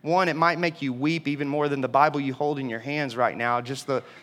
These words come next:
the, the language that it uses to tell this beautiful story of redemptive history. And we have copies in the back. You're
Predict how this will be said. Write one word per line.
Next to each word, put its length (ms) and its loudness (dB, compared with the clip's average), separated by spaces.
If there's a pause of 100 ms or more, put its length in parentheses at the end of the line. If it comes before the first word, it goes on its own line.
(100)
the, 160 0
the 140 -2
language 560 0
that 100 0
it 60 -6
uses 480 -4
to 100 -12
tell 400 2
this 180 -4
beautiful 520 -2
story 480 0
of 100 -4
redemptive 400 -4
history. 600 -4 (1160)
And 80 -10
we 60 0
have 180 2
copies 320 2
in 60 -2
the 60 -4
back. 360 4
You're 160 -4